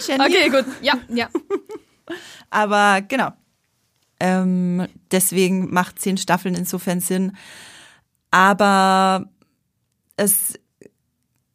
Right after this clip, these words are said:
Speaker 1: worauf ich hingefiebert habe, ich sag mal ungefähr vier Staffeln lang habe ich mich auch, äh, nicht mehr so wohl gefühlt, das,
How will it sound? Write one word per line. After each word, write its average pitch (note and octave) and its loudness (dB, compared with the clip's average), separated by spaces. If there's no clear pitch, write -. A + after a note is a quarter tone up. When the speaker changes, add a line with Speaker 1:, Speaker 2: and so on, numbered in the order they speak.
Speaker 1:
worauf G3+ 0
ich D4 0
hingefiebert A3+ 0
habe, D3 -6
ich G3 -6
sag F3+ 2
mal G3 2
ungefähr F#3 0
vier - -2
Staffeln G3 0
lang F3 2
habe F#3+ 0
ich G3 -6
mich G#3 -6
auch, F3+ 0
äh, F#3 0
nicht A3 0
mehr G#3+ 0
so G#3 0
wohl A#3 4
gefühlt, C#4+ -4
das, A#3 0